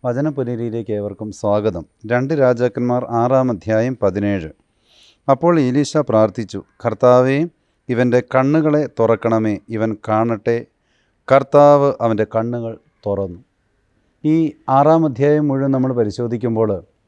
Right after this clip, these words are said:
എലീശ പ്രവാചകൻ്റെ ഭൃത്യൻ ഒരു കാഴ്ച കാണുകയാണ്.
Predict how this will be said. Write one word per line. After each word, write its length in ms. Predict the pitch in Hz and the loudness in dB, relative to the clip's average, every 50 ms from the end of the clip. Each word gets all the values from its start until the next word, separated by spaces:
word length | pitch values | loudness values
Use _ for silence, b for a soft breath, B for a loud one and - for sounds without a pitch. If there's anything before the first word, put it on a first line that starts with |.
| _ _ _ _ _ _ _ - | _ _ _ _ _ _ _ -2
എലീശ 320 | 127 139 143 160 151 - 170 165 | 0 0 0 0 -2 -2 -2 -2
പ്രവാചകൻ്റെ 840 | 151 - 131 123 127 127 127 131 120 131 131 127 131 131 123 131 135 135 - - 117 | 0 0 2 4 6 6 4 4 2 0 -2 -2 -2 -2 -2 -2 -2 -4 -6 -10 -12
ഭൃത്യൻ 520 | 110 107 120 110 - _ _ - 147 147 147 - - _ _ _ _ _ _ | -8 -6 -6 -6 -6 _ _ -4 -4 -4 -4 -6 -10 _ _ _ _ _ _
ഒരു 180 | 131 139 143 - | -4 -4 -4 -2
കാഴ്ച 360 | - 127 120 127 135 120 - 147 | 0 0 2 2 0 0 0 0
കാണുകയാണ്. 760 | 135 113 110 110 110 110 104 107 107 104 107 104 107 113 | 0 2 2 0 0 -2 -2 -2 0 0 0 -2 -2 -4